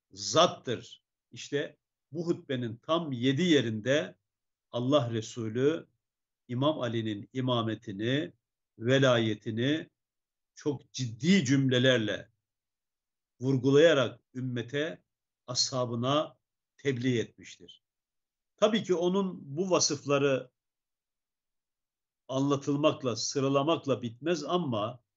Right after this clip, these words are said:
şöylece hülasa edersek de anlaşılacak bazı cümlelerin altını çizmiş oluruz.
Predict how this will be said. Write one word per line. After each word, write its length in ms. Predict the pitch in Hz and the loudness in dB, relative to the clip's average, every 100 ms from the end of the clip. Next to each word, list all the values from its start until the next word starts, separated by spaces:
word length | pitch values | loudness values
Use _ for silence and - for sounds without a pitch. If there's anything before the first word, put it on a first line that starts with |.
| _ _ _ _ - | _ _ _ _ -16
şöylece 680 | - - 254 202 156 151 | -12 2 4 4 2 2
hülasa 560 | 135 156 156 139 143 131 | 2 6 6 6 0 -2
edersek 600 | 127 180 131 135 117 - | 0 -2 -2 -8 -12 -8
de 260 | 123 143 _ _ _ _ _ _ _ | -8 -8 _ _ _ _ _ _ _
anlaşılacak 960 | 165 185 170 143 143 139 135 170 - _ | -4 0 -2 -2 -2 0 0 -2 -6 _
bazı 360 | 175 165 131 123 | 2 2 2 -4
cümlelerin 540 | 151 135 120 117 113 | -4 -4 -2 -4 -2
altını 640 | 151 151 131 131 170 180 _ _ _ _ | 2 2 0 -2 -2 -4 _ _ _ _
çizmiş 440 | - 160 135 113 113 | -10 -8 -6 -6 -6
oluruz. 440 | 98 90 - _ | -8 -10 -20 _